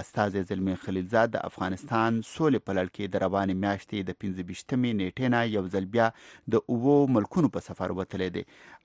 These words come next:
او نوموړی به د اپریل تر لسمې نیټې پورې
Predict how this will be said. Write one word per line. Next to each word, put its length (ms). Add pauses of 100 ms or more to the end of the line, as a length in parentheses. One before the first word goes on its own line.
(160)
او 80 (320)
نوموړی 500
به 60 (640)
د 160 (200)
اپریل 400 (160)
تر 160 (720)
لسمې 460 (200)
نیټې 300 (120)
پورې 300